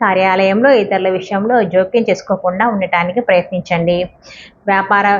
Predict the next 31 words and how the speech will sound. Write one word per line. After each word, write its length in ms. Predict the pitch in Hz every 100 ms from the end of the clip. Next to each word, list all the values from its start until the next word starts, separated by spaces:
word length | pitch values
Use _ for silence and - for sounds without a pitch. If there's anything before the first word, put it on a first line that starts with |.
| -
ఎలా 140 | 185 196
ఉంది 320 | 196 196 208
అంటే, 440 | 202 202 262 285 214
వృశ్చిక 260 | 202 202
రాశి 300 | 202 190 208
వారికి 340 | 202 202 202 294 247
ఈ 20 |
నెల 140 | 208 190
వ్యాపార 400 | 185 190 220 220 220
పరంగా 380 | 220 226 247 277 220 233 - _ _ _ - - 185
వ్యాపారవేత్తలకు 760 | 180 202 202 208 202 214 214 247
అనుకూలమైన 560 | 170 180 220 233 233
ఫలితాలను 520 | 226 190 190 202 196 190
అయితే 140 | 226
అందిస్తుంది. 640 | 202 170 185 - 202 226 233 185
ఏడవ 280 | 190 185
ఇంటికి 280 | 196 202 240
అధిపతి 440 | 247 202 202 202 185
అయిన 160 | 180 175
శుక్రుడు 560 | - 190 - 254 - -
ఆరవ 360 | 180 180 185 190
ఇంట్లో 240 | 202 240
సంచారం 560 | 233 196 208 185 180 180
వల్ల 220 | 185 262 320 - - - -
మీ 200 | 240 311
వ్యాపారంలో 680 | 302 226 208 202 196 196 208
మూలధన 480 | 190 190 240 269 262
పెట్టుబడులు 560 | 240 190 196 190 190 202
పురోగతిపై 680 | 190 196 214 208 190 226
శ్రద్ధ 320 | 247 185 170
చూపుతారు. 640 | 208 196 175 180 170 170